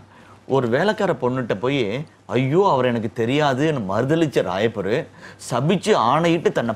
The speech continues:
பார்த்துக்கணும், பா-, பாதுகாக்கணும்னு சொல்லி ஓடி ஒளிஞ்ச ராயப்பரு, இந்த தலைமைச் சங்கத்தின் முன்பாக நின்று ஒரு தேர்ந்த வாதாடுகிறவரை போல இயேசுவை பற்றிய செய்தியை மிக வல்லமையோடு அறிக்கை எடுக்கிறார்.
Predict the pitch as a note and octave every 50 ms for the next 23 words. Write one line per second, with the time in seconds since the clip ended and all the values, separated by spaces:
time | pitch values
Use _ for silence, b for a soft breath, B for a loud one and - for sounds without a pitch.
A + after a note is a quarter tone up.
0 | - B2 B2 D3+ D#3 - - D3 D#3+ D#3 C3+ - C3 A2+ A2 A2 G#2 B2+ D3 E3
1 | E3+ E3+ E3+ D#3+ - E3 F3+ F#3 D3+ D#3 C#3+ C3 A#2 G#2+ A#2 D#3 F#3 F3+ D#3 A#2+
2 | A2 A#2 C#3 E3+ F#3+ D#3+ D#3 B2 F#2+ F#2 F#2+ A#2 C#3 D3 A#2+ - A2 G2 G2+ F#2
3 | D#2+ F#2 C#3 E3+ - - A#2 A2+ - - C3 E3+ G#3+ A3+ G3+ - F#3 E3 D3+ D3+
4 | - C3 B2 A#2 G#2+ G2 G2+ G#2 G#2+ A#2 C#3 F3+ F3+ F#3 D#3 B2+ C#3 F3 G3+ -
5 | B B B B B - A#2+ C3+ C3 A#2 A2+ - - D3+ D#3+ F#3 G#3 A#3 B3 B3
6 | B3 B3 A#3+ A3 A3+ E3+ - - A#2 B2+ D#3+ F3+ G3+ G#3 G#3 G3 F3+ E3+ D#3+ D3+
7 | C3 B2 A#2 B2 D#3+ F#3+ G3 E3 D3+ C#3+ A#2 C3 F#3 G#3 F#3+ G#3+ G3 - D3 A#2
8 | - B2 A2+ - - D3 D3+ F#3 F#3+ F3+ G3 E3+ C3+ A#2 A#2 C3 D3 F#3+ F3+ C3
9 | F#2+ G#2+ A#2 C3 D#3 F3+ F#3+ G3+ G3+ G3+ G#3+ G3 D#3+ A#2+ A#2 G#2+ - A2+ G2+ G#2
10 | F2+ E2+ E2 D#2+